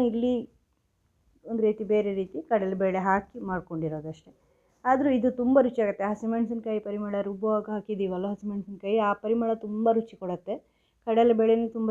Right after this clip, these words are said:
ಜೊತೆಯಾಗಿ ಸಿಗುತ್ತೆ, ಒಣ ಒಣ ಆಗಲ್ಲ. ಇಲ್ಲಾಂದರೆ ಬಿ-, ಬರೀ ಬೀನ್ಸ್ ಪಲ್ಯನೂ ಸ್ವಲ್ಪ ಒಣ ಒಣ ಆಗುತ್ತೆ, ಗಂಟ್ಲ, ಗಂಟ್ಲು ಕಟ್ಟದಂಗೆ ಆಗುತ್ತೆ ಚಪಾತಿ ಜೊತೆ. ಇದಾದರೆ ರುಚಿಯಾಗಿ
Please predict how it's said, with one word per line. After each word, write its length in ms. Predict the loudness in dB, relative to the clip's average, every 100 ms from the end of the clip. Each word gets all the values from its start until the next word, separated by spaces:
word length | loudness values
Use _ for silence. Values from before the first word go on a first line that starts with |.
| -2
ಜೊತೆಯಾಗಿ 440 | -4 -2 -2 -2 -4 -6 -12
ಸಿಗುತ್ತೆ, 360 | -10 -8 -6 -4
ಒಣ 100 | -2 -2 -2
ಒಣ 80 | -2 -2
ಆಗಲ್ಲ. 260 | -2 -6 -8 _ _ _ _ _ _ _ _ _ -2
ಇಲ್ಲಾಂದರೆ 320 | 2 6 6 6
ಬಿ-, 160 | 2 4
ಬರೀ 160 | 4 4
ಬೀನ್ಸ್ 220 | 2 0 -4
ಪಲ್ಯನೂ 280 | -2 -2 -4
ಸ್ವಲ್ಪ 200 | -6 -8 -6 -6
ಒಣ 100 | -6
ಒಣ 80 | -6 -8
ಆಗುತ್ತೆ, 220 | -8 -8 -8
ಗಂಟ್ಲ, 260 | -8 -8 -10 -4
ಗಂಟ್ಲು 220 | -4 -4 -6
ಕಟ್ಟದಂಗೆ 380 | -6 -2 0 -2
ಆಗುತ್ತೆ 220 | -4 -6 -10
ಚಪಾತಿ 280 | -10 -10 -8 -8
ಜೊತೆ. 160 | -6 -6 -2
ಇದಾದರೆ 320 | -2 0 -4 -6 _ _ _ -14
ರುಚಿಯಾಗಿ 500 | -12 0 2 2